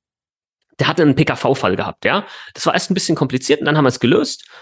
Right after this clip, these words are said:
und, äh, dann habe ich den Versicherer angehauen und habe gemeint, „Hey, ich hätte eine Idee. Guck mal, jetzt habt ihr hier einen Influencer, der hat Reichweite,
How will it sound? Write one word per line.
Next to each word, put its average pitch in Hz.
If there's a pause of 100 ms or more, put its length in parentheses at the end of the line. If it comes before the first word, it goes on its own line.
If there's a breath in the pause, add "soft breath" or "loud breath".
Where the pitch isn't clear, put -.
(160 loud breath)
und, 170
äh, 135
dann 131
habe 151
ich -
den 127
Versicherer 123
angehauen 107
und 120
habe 127
gemeint, 127
„Hey, 175
ich -
hätte -
eine 123
Idee. 131 (460)
Guck -
mal, 113
jetzt 95
habt 165
ihr 156
hier 151
einen 139
Influencer, 180
der 135
hat 123
Reichweite, 156